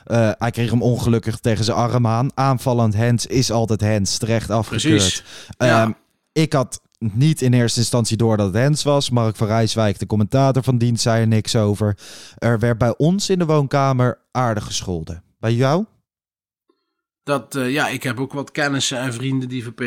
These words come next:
Speaker 2: S V zijn. En, eh, ja, die waren ook hels. Maar, en dat zou ook andersom ook geweest zijn, zeg ik heel eerlijk.
Speaker 1: Oh,
Speaker 2: Maar het
Speaker 1: jij
Speaker 2: was
Speaker 1: hebt
Speaker 2: wel
Speaker 1: het over de mensen. Ik, ja, ik ga niet met P S V-mensen om. Of we hebben de afspraak dat we elkaar niet etteren.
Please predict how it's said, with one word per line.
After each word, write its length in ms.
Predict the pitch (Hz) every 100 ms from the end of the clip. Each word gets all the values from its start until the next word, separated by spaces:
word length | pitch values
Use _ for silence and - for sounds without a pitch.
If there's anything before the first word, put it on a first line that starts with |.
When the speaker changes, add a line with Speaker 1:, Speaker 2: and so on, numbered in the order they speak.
| 120
Speaker 2:
S 80 | -
V 240 | 123 120
zijn. 280 | 110 120 131
En, 260 | 113 120 120
eh, 240 | 117 113
ja, 160 | 113 107
die 140 | 117
waren 240 | 113 107 120
ook 160 | 131
hels. 560 | 101 110 123 160 - - - - - -
Maar, 320 | - 135 131 -
en 120 | 131
dat 120 | 131
zou 180 | 147 143
ook 100 | 123
andersom 440 | 135 131 110 117 123
ook 140 | 127
geweest 320 | 135 117 104
zijn, 180 | - 107
zeg 160 | 110 104
ik 80 | 98
heel 180 | 110
eerlijk. 320 | 98 101 107 147
Speaker 1:
Oh, 40 |
Speaker 2:
Maar 80 | 160
het 80 | 156
Speaker 1:
jij 100 | 151
Speaker 2:
was 100 | 160
Speaker 1:
hebt 20 |
Speaker 2:
wel 100 | 151
Speaker 1:
het 100 | 151
over 180 | 147 143
de 60 | 135
mensen. 440 | 139 131 139 104
Ik, 140 | 127 -
ja, 220 | 117 110
ik 160 | 98 113
ga 120 | 123
niet 180 | 117 107
met 160 | 110
P 60 | - 107
S 100 | 104
V-mensen 540 | 117 113 110 107 - 87
om. 200 | 110 113
Of 160 | 110
we 60 | 117
hebben 220 | 107 104
de 60 | 98
afspraak 460 | 107 - 110 104
dat 140 | 104 98
we 60 |
elkaar 280 | 104 107 107
niet 180 | 104 101
etteren. 480 | 117 - 95 101